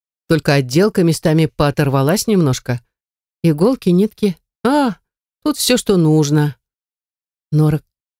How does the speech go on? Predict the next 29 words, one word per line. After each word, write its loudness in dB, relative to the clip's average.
«Как -2
это 0
мило 2
с -6
твоей -2
стороны». -4
Фру 0
Линне 0
шьет. -8
«Так -4
ты 2
завтра -2
будешь 0
костюмироваться, 0
Нора? 0
А 0
знаешь, 0
я 0
зайду 0
на 2
минутку 0
взглянуть 2
на 0
тебя 0
разодетой. -2
Но 2
я 2
совсем -2
позабыла 0